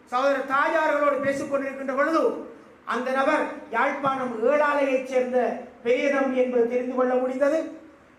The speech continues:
அவருடைய கையில் இருந்த பையில் தான் அது எல்லாமே இருந்திருக்கிறது என்ற ஒரு விடயம் இந்த விசாரணைகளிலே வராவிட்டாலும் இந்த புத்தகத்திலே குறிப்பிடப்பட்டது. அதே விடயத்தினை தலைவர் அத்தாவுல் அவர்கள்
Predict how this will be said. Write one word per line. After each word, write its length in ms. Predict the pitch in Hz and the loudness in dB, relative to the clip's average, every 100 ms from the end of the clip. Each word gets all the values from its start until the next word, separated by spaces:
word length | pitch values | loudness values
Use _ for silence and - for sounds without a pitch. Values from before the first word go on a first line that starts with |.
| - - - | -20 -20 -14
அவருடைய 500 | - 240 320 330 311 | -4 0 2 2 0
கையில் 340 | 302 302 311 294 | 0 -2 0 0
இருந்த 280 | 302 294 285 | 0 0 -2
பையில் 440 | 269 269 294 294 | -2 -4 -6 -2
தான் 320 | 285 269 - - - - - - - | 0 0 -2 -12 -18 -20 -20 -20 -12
அது 220 | - 240 | -6 -4
எல்லாமே 480 | 247 285 294 285 269 | -2 2 2 2 -2
இருந்திருக்கிறது 680 | 277 302 302 285 277 269 254 | -2 -2 -2 -2 0 0 2
என்ற 200 | 254 254 | 2 2
ஒரு 480 | 247 233 - - - - - - | 4 2 0 -6 -16 -20 -20 -8
விடயம் 400 | 214 277 330 330 - - - - - - | 0 2 2 0 -4 -10 -12 -18 -20 -14
இந்த 460 | 240 277 294 269 - - - - - - - - - - - | -4 0 2 2 -2 -4 -10 -16 -20 -20 -20 -20 -20 -20 -12
விசாரணைகளிலே 1080 | 226 277 269 277 262 254 254 254 220 - - - - - - 190 | -6 -2 0 2 2 2 2 0 -2 -6 -14 -18 -20 -20 -10 -2
வராவிட்டாலும் 600 | 254 254 247 254 262 269 | 2 4 2 0 0 0
இந்த 140 | 247 | -2
புத்தகத்திலே 600 | 247 247 277 262 262 254 | -4 -4 0 0 2 0
குறிப்பிடப்பட்டது. 480 | 233 220 175 - - - - - - - - | -2 -8 -10 -14 -18 -20 -20 -20 -20 -20 -8
அதே 300 | 196 277 330 | -4 0 2
விடயத்தினை 880 | 320 294 285 285 262 320 330 - - | 2 2 0 -2 -2 -2 -2 -6 -10
தலைவர் 320 | 247 269 269 | -4 2 2
அத்தாவுல் 400 | 254 302 330 330 | 2 2 2 2
அவர்கள் 680 | 285 277 262 269 - - - | 0 0 0 0 -2 -4 -12